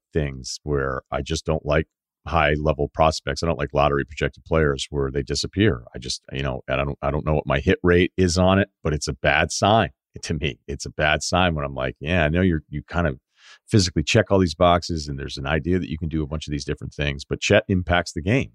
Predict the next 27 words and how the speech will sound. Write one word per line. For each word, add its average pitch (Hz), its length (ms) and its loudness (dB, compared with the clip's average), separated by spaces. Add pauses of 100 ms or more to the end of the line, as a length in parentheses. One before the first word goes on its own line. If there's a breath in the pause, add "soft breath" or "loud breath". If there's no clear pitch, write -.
He - 160 -6
impacts 87 460 2
it - 80 -2
in 71 80 -6
a 65 40 -6
bunch 82 240 -2
of 76 60 -6
different 76 280 -6
ways. 78 480 4 (680 soft breath)
I 80 160 2
just, 85 360 0 (560)
the - 80 -2
physical 117 420 2
part, 117 380 4
he 117 140 -2
stayed 135 260 2
healthy 135 320 2
this - 240 -10
year, 57 200 -12 (160)
you 73 80 -6
know, 98 100 0
and 123 80 0
he 127 60 -2
does 139 240 4
get 131 180 0
knocked 92 340 0
around. 76 480 -2